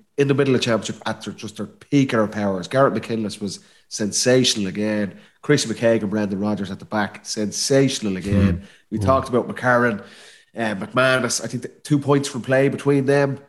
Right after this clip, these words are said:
Speaker 1: like, the Derry defensive system and their leaders are standing up and kicking scores. Benny Heron with his two goals as well. They're not shooting the lights out,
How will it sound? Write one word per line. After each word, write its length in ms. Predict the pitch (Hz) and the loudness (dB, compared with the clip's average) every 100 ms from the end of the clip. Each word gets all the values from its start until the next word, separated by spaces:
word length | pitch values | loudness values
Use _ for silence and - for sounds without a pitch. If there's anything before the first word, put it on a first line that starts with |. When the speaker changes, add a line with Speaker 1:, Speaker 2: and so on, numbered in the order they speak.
| _ _ _ - | _ _ _ -12
Speaker 1:
like, 280 | 98 120 | -8 -6
the 60 | - | -6
Derry 420 | 90 139 135 127 | 0 4 4 2
defensive 600 | 117 104 - 135 127 107 | 0 -6 -2 0 0 -2
system 500 | - 117 107 - 98 - | -2 -2 -4 -6 -10 -10
and 120 | 98 | -10
their 100 | 95 | -6
leaders 540 | 101 120 117 104 92 | -4 -2 0 -2 -6
are 120 | - 98 | -8 -8
standing 720 | - - - 120 123 104 101 | -4 -4 0 2 2 0 -2
up 140 | 95 | -4
and 120 | - 85 | -8 -12
kicking 260 | 107 104 | -10 -10
scores. 200 | - 98 | -8 -8
Benny 260 | - 123 117 | 0 2 2
Heron 260 | 104 107 | 2 0
with 80 | 87 | 0
his 100 | 85 | -6
two 200 | - 101 | -4 -4
goals 340 | 92 95 92 85 | -2 -4 -6 -8
as 100 | 85 | -8
well. 300 | 92 92 85 - - - - - - - _ _ _ - | -6 -6 -10 -16 -20 -20 -18 -20 -20 -20 _ _ _ 0
They're 100 | 131 | 2
not 360 | 151 185 - | 4 2 0
shooting 460 | - - 175 180 165 | -2 2 2 2 2
the 80 | 143 | 4
lights 360 | 139 156 151 | 4 4 2
out, 340 | 113 117 - | 0 0 -2